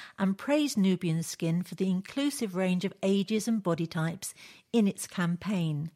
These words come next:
Deputy Mayor for Social Integration, Debbie Weeks Barnard,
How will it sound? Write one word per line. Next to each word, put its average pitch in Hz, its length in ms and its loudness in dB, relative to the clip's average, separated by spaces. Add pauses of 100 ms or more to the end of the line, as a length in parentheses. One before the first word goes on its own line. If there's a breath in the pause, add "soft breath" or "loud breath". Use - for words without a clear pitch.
(480 soft breath)
Deputy - 460 -2
Mayor 180 260 4
for 180 120 -6
Social 202 460 0
Integration, 202 840 0 (320 loud breath)
Debbie 175 300 2
Weeks 170 320 -2
Barnard, 185 720 2